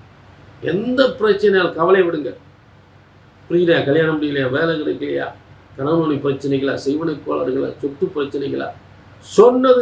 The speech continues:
நடக்க. ஒரு முறை ஜாதகம் அப்படி கையில தூக்கி ஆச்சுன்னா நடக்கல அப்படின்ற பேச்சுக்கே இடமே இல்லை. மீண்டும் ஒரு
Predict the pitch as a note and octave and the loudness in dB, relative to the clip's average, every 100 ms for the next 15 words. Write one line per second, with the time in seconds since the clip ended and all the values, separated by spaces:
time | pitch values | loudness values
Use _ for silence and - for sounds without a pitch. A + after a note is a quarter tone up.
0 | G#3+ F#3+ F3 G3 G3+ A3+ G3 G3+ F#3 E3 | 2 0 2 2 2 0 0 0 0 0
1 | C#3 G3 A3 F#3 - G3 - G#3+ F#3+ F#3 | 0 2 2 0 -2 -4 -2 -2 -2 -4
2 | F3 - - - C3 D3+ F#3+ A#3+ - - | -6 -8 -16 -16 -4 0 4 2 2 0
3 | B3 A#3 F#3+ G3 F3 - F#3 G3 - G3+ | 4 4 2 0 -2 0 0 0 -6 -10
4 | G#3+ A3 D#3 E3+ F3+ F3 - - - - | -4 -4 -2 -2 -2 -4 -6 -12 -18 -20
5 | - - - - - - - A3 A3 G3 | -20 -20 -20 -20 -20 -20 -4 0 2 2
6 | E3+ | 4